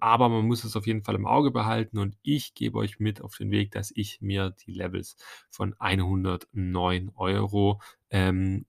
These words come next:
ja, auf den Schirm lege. Aber ich werde euch da auch bei Discord informieren, falls ich dort irgendwelche Entscheidungen in meinem Portfolio treffen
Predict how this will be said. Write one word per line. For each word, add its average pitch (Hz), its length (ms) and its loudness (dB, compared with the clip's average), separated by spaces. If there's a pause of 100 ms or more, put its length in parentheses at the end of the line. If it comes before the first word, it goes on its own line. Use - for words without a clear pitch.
(140)
ja, 98 200 6
auf 95 180 -2
den - 120 -8
Schirm 110 300 4
lege. 117 460 6
Aber 101 140 4
ich - 160 -4
werde 95 220 -2
euch 87 160 -8
da 90 180 -6
auch - 140 -10
bei 92 100 -6
Discord - 500 -6
informieren, 95 600 -2
falls 90 360 -10
ich - 180 -12
dort - 280 -8
irgendwelche 113 520 4
Entscheidungen 92 520 -4
in 90 180 -10
meinem 87 320 -6
Portfolio - 580 -10
treffen - 540 -14